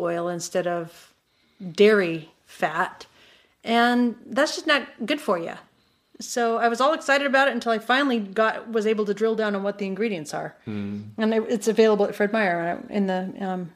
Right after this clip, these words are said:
Speaker 2: Oh, really?
Speaker 1: near that place we got the chickens, and I was gonna stop and get some and try it, but then I thought, "I'm not, I'm not putting that in my body."
Speaker 2: Mm-hmm.
Speaker 1: It is unnatural.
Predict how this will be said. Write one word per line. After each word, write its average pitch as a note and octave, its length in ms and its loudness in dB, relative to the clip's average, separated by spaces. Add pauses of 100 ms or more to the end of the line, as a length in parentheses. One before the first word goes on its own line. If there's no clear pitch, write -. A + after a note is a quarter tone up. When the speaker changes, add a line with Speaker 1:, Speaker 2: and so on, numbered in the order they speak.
(120)
Speaker 2:
Oh, G2 180 2
really? A#2 340 -2
Speaker 1:
near G#3+ 180 6
that G3 240 2
place G3+ 180 0
we G3 60 -4
got F#3+ 160 2
the F#3+ 60 -4
chickens, G3+ 340 -2
and E3+ 80 -4
I F3 60 -2
was E3+ 120 -8
gonna F#3+ 160 -2
stop F#3 320 2
and F#3 180 -2
get - 140 0
some F#3+ 160 -2
and F3 80 -4
try A#3 200 0
it, - 80 -6
but - 100 -8
then G3+ 100 -4
I G3 60 -4
thought, F#3+ 240 -6 (560)
"I'm A2 60 0
not, D4+ 220 4
I'm A3 80 2
not - 140 2
putting - 160 -4
that - 80 -8
in A#3+ 80 -6
my A3 80 2
body." A#3 280 2 (120)
Speaker 2:
Mm-hmm. A2+ 480 -6 (240)
Speaker 1:
It - 120 -8
is G#3 200 -2
unnatural. C4 760 -4